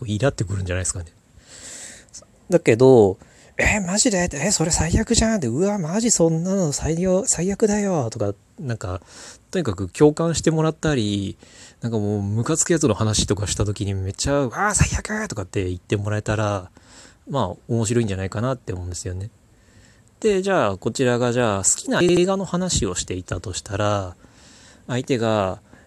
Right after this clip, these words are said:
「え、そのジャンル見ないからつまんない」とか言ってきたら、もう最悪だと思うんですよね。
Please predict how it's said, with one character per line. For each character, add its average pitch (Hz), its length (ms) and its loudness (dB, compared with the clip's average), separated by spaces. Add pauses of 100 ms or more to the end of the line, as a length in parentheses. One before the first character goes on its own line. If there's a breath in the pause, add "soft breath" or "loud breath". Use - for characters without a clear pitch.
「え、 160 180 0
そ 156 200 -4
の 175 100 -2
ジ 185 120 0
ャ 190 60 -2
ン 202 40 -2
ル 208 120 2
見 190 120 0
な 202 120 -2
い 190 60 -4
か 156 100 -2
ら 123 80 0
つ - 140 -2
ま 151 140 -6
ん 180 100 -4
な 165 160 -2
い」 113 80 -4
と 101 60 -4
か 101 80 0
言 101 100 0
っ - 40 -4
て - 180 -4
き - 80 -10
た 107 100 -2
ら、 110 160 0
も 92 100 -8
う 90 40 -8
最 98 240 -2
悪 98 140 -2
だ 101 100 -4
と - 80 -10
思 85 80 -8
う - 20 -4
ん - 20 -2
で 95 60 0
す - 100 0
よ 85 60 -4
ね。 107 160 -2